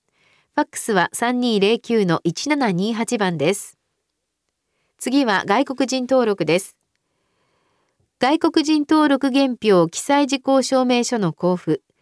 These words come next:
請求できるのはご本人か同一世帯の家族のみ。帰化申請などで必要な手書きの証明書は発行できません。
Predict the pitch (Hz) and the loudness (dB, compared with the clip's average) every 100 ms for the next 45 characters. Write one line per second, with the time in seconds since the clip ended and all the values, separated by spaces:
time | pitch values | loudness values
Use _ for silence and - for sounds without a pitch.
0 | _ - - 294 294 285 277 285 277 226 | _ -6 -2 0 0 0 0 0 0 0
1 | 190 175 - 180 196 311 294 254 208 185 | 0 0 -2 -2 0 0 0 -2 -4 -4
2 | 175 160 180 208 285 269 - 277 269 240 | -4 -4 0 2 2 0 -2 -2 0 0
3 | 185 151 - 233 226 165 175 175 151 - | 0 -2 -4 -4 -2 -2 -2 -2 -4 -8
4 | _ _ _ _ _ _ - - 311 294 | _ _ _ _ _ _ -18 -4 -2 0
5 | 302 311 - 247 214 220 208 180 175 170 | 0 0 0 0 0 0 2 2 0 -4
6 | - 269 269 254 240 214 254 269 269 269 | 0 2 2 0 -2 -2 -2 -2 -2 -2
7 | 277 269 262 262 269 196 156 - - 208 | 0 2 0 0 0 0 -2 -6 0 2
8 | 202 202 202 202 196 | 2 0 -2 -2 -4